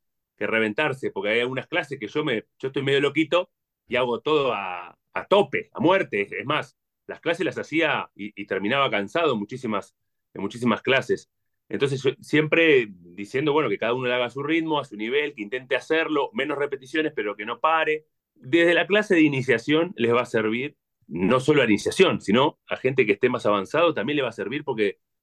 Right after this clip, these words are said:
porque suma, porque son, son desplazamientos específicos que le van a ir bien, clases de fuerza, de coordinación, de cardio, bueno, un poco de todo que, que la verdad que yo creo que quedó bien,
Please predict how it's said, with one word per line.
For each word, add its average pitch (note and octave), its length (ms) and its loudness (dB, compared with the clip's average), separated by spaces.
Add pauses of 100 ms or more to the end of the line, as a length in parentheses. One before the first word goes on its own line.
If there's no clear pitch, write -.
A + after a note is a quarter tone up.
porque G#3 320 4
suma, F3+ 580 4
porque G2+ 260 -6
son, C3 380 -6
son B2 200 -2
desplazamientos A#2 760 -2
específicos A#2 520 -6
que G2 80 -4
le G2+ 80 2
van A2 140 2
a G#2+ 40 0
ir G2+ 100 -2
bien, E3+ 460 0 (220)
clases A2+ 320 -4
de G2 100 -4
fuerza, C#3+ 640 0
de G2+ 100 -6
coordinación, C3+ 960 -2 (200)
de F2 160 -12
cardio, C3 640 4
bueno, D3+ 280 0
un B2+ 100 -6
poco D#3 260 2
de A#2 120 0
todo C#3+ 300 2
que, G#2+ 320 0 (300)
que A2+ 80 -4
la A#2+ 80 2
verdad D3+ 160 0
que F3+ 80 -6
yo D#3+ 100 -4
creo D#3 140 -4
que C3+ 80 -8
quedó C#3 240 4
bien, F#3+ 340 2